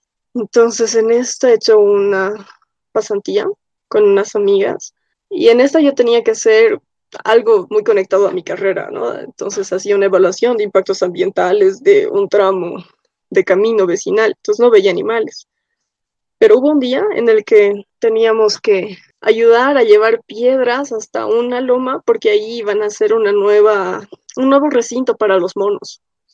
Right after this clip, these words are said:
Tienen estos monos araña que son muy lindos. El camino del que estaba, del que estoy hablando, el que estaba haciendo la evaluación de impactos ambientales, ha hecho que se caiga ese lugar de los monos, entonces lo estaban reconstruyendo. Y pidieron que todos, desde el secretario, la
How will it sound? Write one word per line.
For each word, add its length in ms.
Tienen 360
estos 260
monos 360
araña 380
que 100
son 160
muy 160
lindos. 460
El 200
camino 440
del 160
que 500
estaba, 600
del 280
que 80
estoy 180
hablando, 300
el 100
que 80
estaba 220
haciendo 260
la 100
evaluación 380
de 60
impactos 360
ambientales, 580
ha 60
hecho 160
que 120
se 140
caiga 480
ese 300
lugar 320
de 100
los 160
monos, 340
entonces 360
lo 80
estaban 320
reconstruyendo. 680
Y 80
pidieron 400
que 260
todos, 440
desde 600
el 100
secretario, 640
la 280